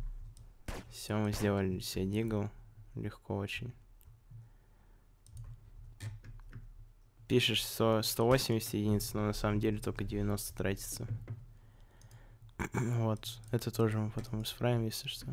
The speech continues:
Это там умножение на два почему-то идёт, я не знаю. Ну вот,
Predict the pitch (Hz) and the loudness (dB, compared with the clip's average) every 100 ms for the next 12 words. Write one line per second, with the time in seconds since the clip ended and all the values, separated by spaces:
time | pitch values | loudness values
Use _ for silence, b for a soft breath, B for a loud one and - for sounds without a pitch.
0 | 135 123 - 110 107 107 117 117 123 120 | -4 -6 -4 -2 0 2 6 8 10 10
1 | 110 107 104 107 - - - - 107 107 | 8 6 4 2 0 -6 -4 -6 -4 -6
2 | 101 107 110 110 104 117 113 - - B | -8 -6 -6 -4 -4 -4 -8 -14 -12 B
3 | B B B B B B 113 110 104 | B B B B B B 0 2 0